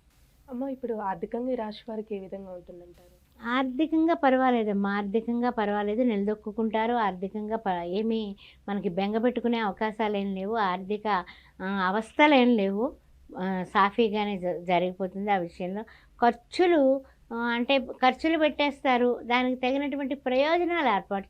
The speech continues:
Speaker 2: చేసుకోలేకపోతారు. అంటే, ఖర్చు పెట్టేస్తే మనకు లాభం రావాలి కదా.
Speaker 1: అవును.
Speaker 2: అంతే కదా. ఇప్పుడు ఏదో, ఏదో ఒక కారు కొనుక్కుంటాం, దానికి కారు కొన్నాం, బాగుంది లగ్జరీస్గా,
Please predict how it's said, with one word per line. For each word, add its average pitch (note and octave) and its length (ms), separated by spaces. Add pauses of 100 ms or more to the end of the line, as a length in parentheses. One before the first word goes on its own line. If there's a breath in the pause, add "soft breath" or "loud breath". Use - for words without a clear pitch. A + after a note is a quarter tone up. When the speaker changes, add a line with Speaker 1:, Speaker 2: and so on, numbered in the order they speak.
Speaker 2:
చేసుకోలేకపోతారు. B2+ 880 (400 soft breath)
అంటే, A3+ 220
ఖర్చు B3 400
పెట్టేస్తే C4+ 580
మనకు C4+ 240
లాభం B3 400
రావాలి B3 380
కదా. B3+ 180
Speaker 1:
అవును. G#3+ 340 (120)
Speaker 2:
అంతే A3+ 300
కదా. A3+ 220
ఇప్పుడు G3 320
ఏదో, G3 220
ఏదో A3+ 360
ఒక G#3+ 200
కారు G#3+ 340
కొనుక్కుంటాం, A3+ 640 (340 soft breath)
దానికి A#3 320
కారు A3+ 320
కొన్నాం, C4 500
బాగుంది A3+ 400
లగ్జరీస్గా, G3+ 640